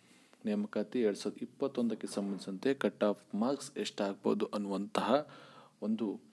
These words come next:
ನಿರೀಕ್ಷಿತ ಅಂದಾಜು ಪಟ್ಟಿಯೊಂದಿಗೆ ಬಂದಿದ್ದೇನೆ ಸ್ನೇಹಿತರೆ. ಇದು ಅಂತಿಮ ಪಟ್ಟಿ ಅಲ್ಲ, ಅಂದಾಜು ಪಟ್ಟಿ ಆಗಿರ್ತದೆ ಸ್ನೇಹಿತರೆ. ಜೊತೆಗೆ, ಆ, ಈ ಅಂದಾಜು ಪಟ್ಟಿಯನ್ನು ತಯಾರು ಮಾಡುವಾಗ ಹಲವಾರು ಮಾನದಂಡಗಳನ್ನು ನಾವು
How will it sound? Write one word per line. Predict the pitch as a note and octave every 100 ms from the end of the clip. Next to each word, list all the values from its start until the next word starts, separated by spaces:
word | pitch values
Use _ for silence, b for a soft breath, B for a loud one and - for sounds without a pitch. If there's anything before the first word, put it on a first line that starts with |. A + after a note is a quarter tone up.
| b b b b
ನಿರೀಕ್ಷಿತ | G#2+ A2+ C3 - -
ಅಂದಾಜು | C#3 - - G2+ G#2 A#2+ A#2+ B2
ಪಟ್ಟಿಯೊಂದಿಗೆ | A2 - G2+ F2+ F2+ A2+ F2+ F2+ -
ಬಂದಿದ್ದೇನೆ | G2+ C#3+ G#3+ G2+ G2
ಸ್ನೇಹಿತರೆ. | - G#2+ G2+ - G#2 C#3+
ಇದು | D3 B2+ A#2 - -
ಅಂತಿಮ | G#2+ A2 B2 G#2+
ಪಟ್ಟಿ | - G#2+ - G#2+
ಅಲ್ಲ, | G#2
ಅಂದಾಜು | C#3 - G#2 A2 A2 G#2+ A#2+
ಪಟ್ಟಿ | A2 G2+ -
ಆಗಿರ್ತದೆ | F#2+ - - -
ಸ್ನೇಹಿತರೆ. | - - G2 - - - - - - B B B B B B B B B A#2+
ಜೊತೆಗೆ, | B2 F3+ D#3+ A2 E3 B B B B A2 - -
ಆ, | C3+ B2+ - - _ _ _ _ _ _ _ -
ಈ | D#3+ - -
ಅಂದಾಜು | A#2+ C3 D3+ D3
ಪಟ್ಟಿಯನ್ನು | D3+ C#3 - C#3 C3+ C#3+ D3
ತಯಾರು | A#2+ A2 A#2+
ಮಾಡುವಾಗ | A#2 A2+ A2+ A2 G#2+ B2+
ಹಲವಾರು | C#3 - G#2+ A2+ B2 B2+
ಮಾನದಂಡಗಳನ್ನು | A2+ G2 A2 A2+ A2+ A2 G#2+
ನಾವು | G2+ G2+ G#2 G2+